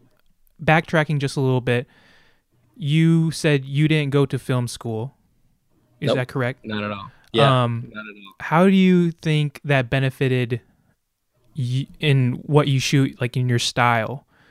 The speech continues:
Speaker 1: for example?
Speaker 2: Yeah. Um, well, I think,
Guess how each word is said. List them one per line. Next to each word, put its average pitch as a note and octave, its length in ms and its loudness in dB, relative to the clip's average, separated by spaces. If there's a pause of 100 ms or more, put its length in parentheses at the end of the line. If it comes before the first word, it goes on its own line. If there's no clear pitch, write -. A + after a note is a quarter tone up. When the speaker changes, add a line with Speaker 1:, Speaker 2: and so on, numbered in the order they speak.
(200)
Speaker 1:
for C3 140 -4
example? A2+ 520 -6 (460)
Speaker 2:
Yeah. A#2+ 340 0 (520)
Um, C#3 540 0 (420)
well, C#3 180 4
I C3 140 0
think, E3 540 -6